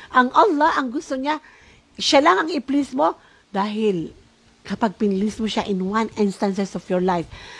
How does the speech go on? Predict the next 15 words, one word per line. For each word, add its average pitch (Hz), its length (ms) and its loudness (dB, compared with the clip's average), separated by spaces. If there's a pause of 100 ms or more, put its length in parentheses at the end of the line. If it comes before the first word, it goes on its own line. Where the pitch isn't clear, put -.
at 226 240 2
natuwa 233 480 2
siya 254 160 -2
sa'yo 226 240 -4
at 220 160 -2
nagalak 220 400 0
siya 285 160 -4
tayo 262 240 -4
at 226 160 -8
minahal 220 480 -2
ka 285 80 4
niya 254 160 2
doon 226 240 -4
sa - 80 -4
isang - 240 -8